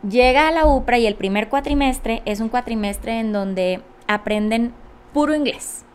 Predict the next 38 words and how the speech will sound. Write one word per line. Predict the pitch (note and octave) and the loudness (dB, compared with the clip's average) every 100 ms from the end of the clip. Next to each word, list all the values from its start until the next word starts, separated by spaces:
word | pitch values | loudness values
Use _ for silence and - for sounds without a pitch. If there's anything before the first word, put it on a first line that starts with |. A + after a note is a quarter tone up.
| - | -14
O | |
sea, | - | -4
no | A#3 | -2
importa | C#4 C#4+ D4 D4+ | 0 0 0 -2
qué | C#4 | 0
carrera | C#4 B3+ B3 A#3+ | 2 2 4 4
hayas | A#3 A3+ | 4 0
elegido, | A#3 G3 F#3+ A3+ E4+ - - - - - | -2 -4 -4 -2 -2 -6 -18 -20 -20 -8
tu | - A#3+ | -2 0
primer | A#3+ A#3+ A#3 | 2 2 2
cuatrimestre | C4 C4+ B3 A#3+ A#3+ | 0 -2 -4 -4 -2
va | A#3 | -2
a | |
ser | A#3 A3 | -2 -4
para | A3+ A3 | -2 -4
que | G3+ | -6
aprendas | F#3 F3 E3+ E3+ | -8 -8 -6 -6
inglés. | G3 G3 G#3+ G#3+ - - - - | -6 -2 -2 -2 -6 -12 -14 -4
¿Cómo | A3 A#3 | -2 2
lo | A#3+ | 0
hacemos? | A3+ A#3+ B3 C4 | 0 0 0 0
Bueno, | G#3+ F#3+ F3+ | -4 -8 -6
pues | F#3 F3+ - - - | -6 -6 -12 -20 -20
son | - G#3+ A3 A#3 - | -4 0 0 -2 -8
más | - G#3+ G#3+ | -6 -2 0
de | A3 A#3 | -2 -6
quinientas | A#3 A3+ A3+ A#3+ A#3 B3 | -6 -2 -2 0 -2 -2
veinte | A3+ A3+ A3+ A3 | 0 -2 0 2
horas | G#3+ G#3+ C4+ - | 2 0 -4 -4
a | |
lo | F3+ F#3 | -2 -2
largo | F#3+ G3 | -2 -2
de | A3 | -4
un | G3+ | -4
cuatrimestre | G#3+ G#3 G#3 G3+ G3+ G#3+ A3+ - - - - | -6 -6 -4 -4 -6 -10 -12 -14 -20 -20 0
para | G#3+ G#3 | 4 4
que | G#3 G3+ - | 0 -4 2
pases | A3 G#3 G3 F#3 | 2 4 0 -4